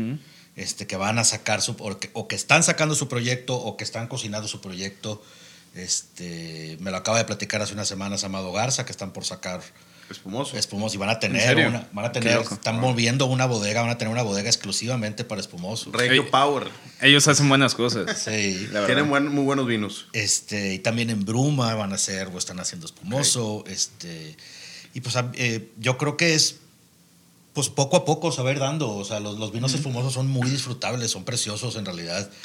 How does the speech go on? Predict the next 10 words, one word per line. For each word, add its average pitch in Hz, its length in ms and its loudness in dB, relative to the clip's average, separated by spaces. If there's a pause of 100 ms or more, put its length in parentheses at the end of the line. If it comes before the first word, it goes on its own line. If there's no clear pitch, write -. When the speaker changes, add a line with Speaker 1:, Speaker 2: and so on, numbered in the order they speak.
(220)
Speaker 3:
Es 101 120 -4
lo 127 120 0
más 139 160 2
gastronómico 143 880 0
y 127 80 0
siempre 120 280 -2
lo 143 100 2
decimos 120 280 -2
nosotros. 131 500 -4
Speaker 2:
Sí. 107 340 -4